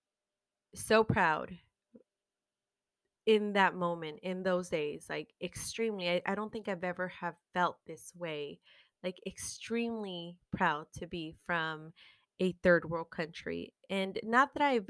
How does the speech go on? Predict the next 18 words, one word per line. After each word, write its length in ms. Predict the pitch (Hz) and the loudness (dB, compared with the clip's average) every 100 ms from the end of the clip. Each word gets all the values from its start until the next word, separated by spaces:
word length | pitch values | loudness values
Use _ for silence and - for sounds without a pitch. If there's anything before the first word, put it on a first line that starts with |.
| - | -2
ever 320 | 190 190 185 | -2 2 0
hidden 520 | 180 180 175 180 175 170 _ _ _ - | 2 0 2 0 -2 -8 _ _ _ 0
or 220 | 175 165 | 2 2
omitted 600 | 160 170 175 170 170 180 - - - - | 0 2 4 4 2 -2 -10 -20 -12 -4
or 100 | 170 | 0
denied 720 | 160 160 180 170 170 170 175 - | 0 4 6 6 4 2 -2 2
or 180 | 165 160 | 2 2
have 300 | 160 175 - - | 2 -2 -2 -2
ever 360 | 220 226 208 175 | 2 6 6 6
been 240 | 170 175 | 4 2
ashamed, 420 | 160 - 160 151 | 0 -4 -4 -4
like, 260 | 165 156 - | -2 -2 0
I 120 | - 180 | 2 4
have 260 | - 160 | 4 -2
not 340 | 170 170 156 - | -2 -2 -2 -2
because 640 | 175 - 170 156 160 - - - - _ _ _ _ _ - | -6 0 2 2 -2 -10 -18 -20 -20 _ _ _ _ _ 12
I 180 | 214 240 | 12 12
love 600 | 202 175 185 208 160 | 6 6 8 10 8